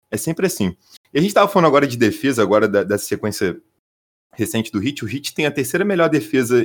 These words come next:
em pontos, né? O segundo melhor em F G e a terceira melhor defesa na temporada em rating.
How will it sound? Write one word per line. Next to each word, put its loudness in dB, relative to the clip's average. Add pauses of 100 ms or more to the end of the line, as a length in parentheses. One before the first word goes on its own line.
(120)
em -2 (400)
pontos, 0
né? -2 (260)
O -14
segundo -2
melhor 2
em 2
F -4
G -4
e 4
a -2
terceira -2
melhor 0
defesa 0
na -4
temporada -2
em 0
rating. 0